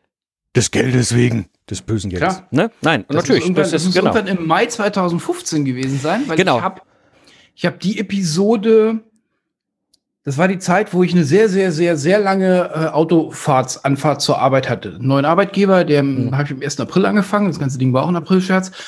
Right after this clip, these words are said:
Speaker 2: Und, ähm, da war ich noch auf, auf der Autobahn. Und dann hörte ich irgendwann einen deiner Podcasts. Und üblicherweise mache ich das dann so, so im Chunk, also so in, in einmal Wutsch und dann hab ich halt zwanzig Mal Mike im Kopf.
Speaker 1: Mhm.
Speaker 2: Und irgendwann erzähltest du dann so ein Bar-,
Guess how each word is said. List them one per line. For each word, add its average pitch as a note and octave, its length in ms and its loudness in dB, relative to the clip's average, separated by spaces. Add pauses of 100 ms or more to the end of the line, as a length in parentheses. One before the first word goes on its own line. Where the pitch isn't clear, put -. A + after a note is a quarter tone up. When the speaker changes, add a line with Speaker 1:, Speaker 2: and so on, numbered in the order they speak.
(400)
Speaker 2:
Und, D3 460 4
ähm, C#3 240 2
da C3+ 120 2
war C3+ 120 2
ich F3 80 -2
noch E3+ 120 2
auf, D#3 120 2
auf D3 220 -2
der - 160 0
Autobahn. A2+ 480 -2
Und A2+ 140 -4
dann B2+ 80 0
hörte F#3+ 180 0
ich D#3+ 80 -4
irgendwann G#3 560 2 (560)
einen F3 300 2
deiner F#3+ 260 2
Podcasts. - 920 -6 (580)
Und E3+ 180 -2
üblicherweise G3+ 580 2
mache F#3 200 4
ich - 40 -16
das F#3 180 -4
dann F3+ 140 4
so, E3+ 220 4
so D#3 160 2
im D3+ 160 2
Chunk, D#3 360 0
also C3 200 -2
so C3+ 120 2
in, C3+ 400 0
in A#2+ 200 -6
einmal D3 540 0
Wutsch D3 320 -2
und C3+ 60 -4
dann C3 160 -2
hab C#3+ 120 -2
ich C#3 100 -8
halt C#3 140 -2
zwanzig C#3+ 320 -2
Mal C3+ 120 0
Mike C#3 220 0
im C3 80 -8
Kopf. D#3+ 320 -4
Speaker 1:
Mhm. A#2+ 200 -6 (200)
Speaker 2:
Und D#3 60 -6
irgendwann G3 560 2 (320)
erzähltest F#3+ 500 0
du F#3 60 0
dann F3+ 160 4
so D3+ 80 2
ein C#3+ 60 0
Bar-, D3 280 -2